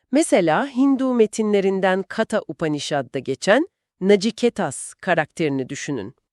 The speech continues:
Ölüm tanrısı Yamaraja'ya sorduğu o meşhur soru tam da bu.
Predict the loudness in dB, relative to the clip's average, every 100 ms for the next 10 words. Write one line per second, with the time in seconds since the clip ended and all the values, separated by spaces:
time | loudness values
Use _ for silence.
0 | _ _ _ 2 4 6 2 0 0 2
1 | 0 -2 -2 -2 2 2 4 4 4 4
2 | 0 0 -2 -2 0 -2 0 2 0 -2
3 | -6 -2 0 0 -2 0 0 0 0 2
4 | 0